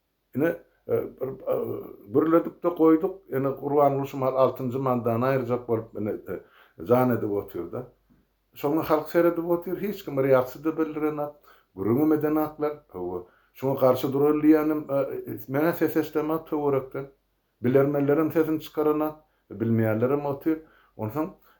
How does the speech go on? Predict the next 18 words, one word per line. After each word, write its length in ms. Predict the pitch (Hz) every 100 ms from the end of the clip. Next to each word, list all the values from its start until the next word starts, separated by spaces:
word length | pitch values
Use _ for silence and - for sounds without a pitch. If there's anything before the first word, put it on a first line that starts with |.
| -
eger 300 | 120 139 120
biz 100 | 120 131
öz 200 | 127 -
hak 260 | 147 147
hukugymyz 520 | - - 117 110 131
üçin, 320 | 123 - 101 -
konstitusiýamyz 960 | 120 113 113 - 120 - 113 110 107 110
üçin. 300 | - 113 113 - - _ - 92 90 -
Alada 320 | 104 107 107
etmäni 640 | 113 117 107 104 101 92 - 85
gerek, 320 | 98 110 113 107
ýerinde 340 | 107 104 98
göreşmäni 580 | 107 104 104 104 98 98
başarmasak, 680 | 101 - 127 139 135 156 107
onda 320 | 110 117 113
bizin 260 | 127 120
elmydamyna 800 | 120 120 127 135 175 190 143 143 - _ _ _ -
hökümdarlar 680 | 131 131 131 131 131 135 147